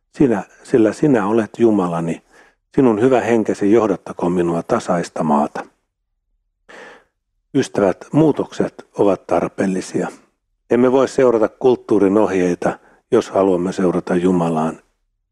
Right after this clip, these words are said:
Emme voi seurata yleistä mielipidettä, rahanhimoa,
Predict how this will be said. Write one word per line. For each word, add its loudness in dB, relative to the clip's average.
Emme 2
voi 4
seurata 0
yleistä 2
mielipidettä, -2
rahanhimoa, -2